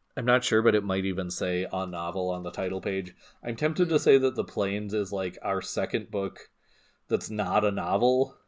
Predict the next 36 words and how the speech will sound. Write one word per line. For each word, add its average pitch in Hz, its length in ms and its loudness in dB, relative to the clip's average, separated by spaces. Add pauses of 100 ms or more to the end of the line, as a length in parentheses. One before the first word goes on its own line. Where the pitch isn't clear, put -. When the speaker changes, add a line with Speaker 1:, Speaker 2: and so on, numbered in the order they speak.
(160)
Speaker 1:
after, 98 460 -2
uh, 92 260 -2
Speaker 2:
Mm-hmm. 117 140 -12
Speaker 1:
Lost 101 280 0
in 104 80 -6
the 90 60 -10
Cosmos. 113 560 -4 (600)
And 123 300 0 (1120)
but 127 320 6 (320)
it's, 143 240 2
it's, 139 180 4
like, 135 260 4
in 151 140 2
its 143 160 0
own 123 180 2
category 101 560 2
altogether. 87 760 -4 (300)
And 143 120 4
I 147 80 10
have 180 280 8
only 208 220 4
read 123 200 4
it 135 60 6
Speaker 2:
Sure. 123 60 -6
Speaker 1:
the 113 60 0
one 104 240 0
time, 104 360 -2
and 107 180 -4
that 101 240 -2
is 98 180 -2
a 101 60 -4
crime. 104 640 -6 (680)
Um, 92 580 0 (1200)
Speaker 2:
<laughs> 180 140 -14
Speaker 1:
but 110 440 0 (680)
I, 127 280 6